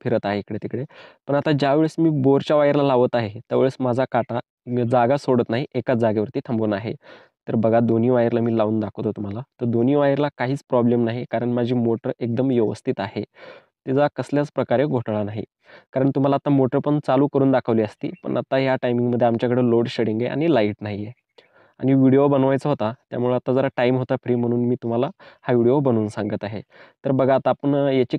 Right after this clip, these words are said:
कनेक्टिव्हिटी चेक करू. मी तुम्हाला कनेक्टिव्हिटी पण चेक करून दाखवतो. तर सर्वात आधी ही वायर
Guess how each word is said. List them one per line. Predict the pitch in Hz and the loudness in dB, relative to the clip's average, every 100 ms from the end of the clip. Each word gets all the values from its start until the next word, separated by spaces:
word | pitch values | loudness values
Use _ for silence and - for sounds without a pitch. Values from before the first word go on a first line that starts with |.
| - | 0
कनेक्टिव्हिटी | 131 123 123 110 107 | 0 2 0 0 -2
चेक | - 104 - | -6 -8 -4
करू. | 107 110 | -6 -4
मी | 110 | -6
तुम्हाला | 117 117 123 | -2 -4 -2
कनेक्टिव्हिटी | 113 113 - 107 117 113 | -4 -4 -2 -4 -4 -6
पण | 135 - | -8 -6
चेक | 113 - | -6 -6
करून | 107 101 | -6 -6
दाखवतो. | 101 - - 117 - _ _ _ _ _ _ _ _ _ _ _ _ _ _ | -8 -10 -12 -14 -16 _ _ _ _ _ _ _ _ _ _ _ _ _ _
तर | 120 117 | -12 -8
सर्वात | 117 - 113 113 | -8 -6 -6 -2
आधी | 113 110 | -2 -2
ही | 117 | -2
वायर | 113 110 110 | -2 -2 -2